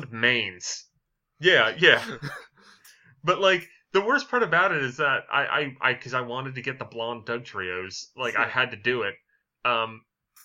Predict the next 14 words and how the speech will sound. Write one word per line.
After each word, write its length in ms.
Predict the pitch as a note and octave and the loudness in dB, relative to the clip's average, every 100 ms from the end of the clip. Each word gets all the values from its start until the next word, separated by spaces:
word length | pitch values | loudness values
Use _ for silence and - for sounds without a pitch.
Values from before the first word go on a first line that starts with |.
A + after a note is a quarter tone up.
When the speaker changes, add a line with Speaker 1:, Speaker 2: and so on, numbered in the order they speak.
| _ | _
Speaker 1:
and 120 | D#3 C#3+ | 0 2
then 100 | D3+ | 2
I 60 | |
realized 480 | C#3+ D3+ D#3 D3+ C3 | 2 0 2 0 0
that 160 | D3 C#3 | -4 -2
Ground 320 | A#2+ C#3 C#3 | 0 0 -4
Steel 300 | - F3+ D#3 | -8 -6 -6
is 80 | - | -8
kind 260 | - B2+ | -8 -6
of 80 | C3 | -6
a 40 | C#3 | -12
terrible 460 | - A#2+ C3+ C3+ | -10 -8 -8 -10
type. 260 | D3 - F#3+ | -14 -14 -4
Speaker 2:
Right. 220 | D3 C3 | -2 -2